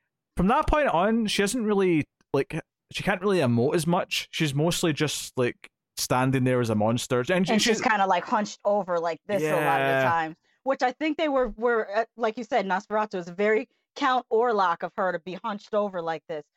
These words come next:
Speaker 2: Although I did like the creature design of her, ha-, the, the way her eyes looked, the,
Speaker 1: Hmm.
Speaker 2: how they added the ears. The teeth kinda remind me of Thirty Days a Night, but I did, I didn't mind it. But they should have used, when they do that type of, um,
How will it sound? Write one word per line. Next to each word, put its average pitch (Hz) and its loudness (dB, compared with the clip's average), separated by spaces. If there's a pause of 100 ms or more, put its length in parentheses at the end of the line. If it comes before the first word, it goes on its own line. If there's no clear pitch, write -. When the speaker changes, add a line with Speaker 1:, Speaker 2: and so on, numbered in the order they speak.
(140)
Speaker 2:
Although 220 0
I 202 0
did 285 -4
like 330 -2
the 277 -12
creature 247 -12
design 175 -2
of - -12
her, 170 -4 (360)
ha-, 175 0
the, 202 -4 (120)
the 202 -4
way 190 2
her 185 0
eyes 185 0
looked, 180 -6 (380)
the, 160 -4
Speaker 1:
Hmm. 120 -2
Speaker 2:
how 175 0
they 170 0
added 170 0
the 170 -6
ears. 185 0 (340)
The 196 0
teeth 254 -6
kinda 240 0
remind 208 0
me 196 -4
of 196 -10
Thirty 190 -2
Days 175 -2
a 170 -6
Night, 165 -2 (440)
but 180 2
I 185 2
did, 180 -4
I 202 0
didn't 254 -4
mind 220 0
it. 170 0 (200)
But 214 0
they 202 2
should 247 -4
have 262 -4
used, 226 -8
when 202 -2
they 190 0
do 254 -6
that 262 0
type 247 0
of, 214 -2
um, 185 -2